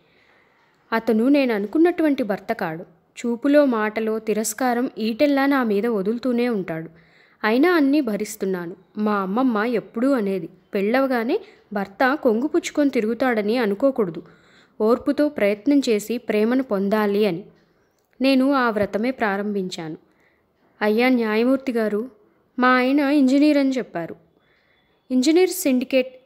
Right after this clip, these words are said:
అన్న బోర్డు ఉన్న భవనం చూపించి, "ఇందులోనే ఉద్యోగం" అన్నారు. మా నాన్న మురిసిపోయి అందరికీ మా ఆయన గురించి వర్ణించి వర్ణించి చెప్పి,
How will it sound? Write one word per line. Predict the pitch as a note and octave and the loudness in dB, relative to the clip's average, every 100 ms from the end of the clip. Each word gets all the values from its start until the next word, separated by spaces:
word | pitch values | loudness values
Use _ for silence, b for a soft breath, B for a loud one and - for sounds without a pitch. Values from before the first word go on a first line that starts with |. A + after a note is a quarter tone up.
| A#3 | -6
అన్న | A#3 | -4
బోర్డు | G#3 G3+ C4 C#4 | -2 0 0 2
ఉన్న | C4 A#3 | 0 -2
భవనం | F#3 F#3 G#3+ B3+ | -4 -4 -2 -4
చూపించి, | C4 B3 B3+ B3+ A4 - _ - | -4 -6 -6 -6 -8 -10 _ -2
"ఇందులోనే | C#4 D4 F#4 F4+ F4+ | 4 6 6 6 6
ఉద్యోగం" | E4+ G#3+ B3 B3 B3+ | 2 2 0 0 0
అన్నారు. | A#3 F#3 E3 - _ - | -2 -4 -8 -14 _ -10
మా | A3+ | -4
నాన్న | A3 G3+ A3 | -4 -4 -4
మురిసిపోయి | C#4+ A#3 G#3 C#4+ D4 C4+ D#4 | -2 -2 -4 -6 -2 -2 -4
అందరికీ | G3+ G3 A#3 C4+ F4+ G#4+ | -6 -4 -2 0 2 2
మా | C#4 | 2
ఆయన | A3+ G#3 A3+ D4+ | 0 -2 0 0
గురించి | C#4+ C4 B3+ | 0 0 -2
వర్ణించి | A3+ F#3 F#3 C4+ C#4+ D#4 | -4 -4 -2 -2 0 -2
వర్ణించి | G#3+ F#3 G#3+ G#3+ B3 | -2 -4 -6 -6 -10
చెప్పి, | F#3+ - F4+ | -12 -6 -4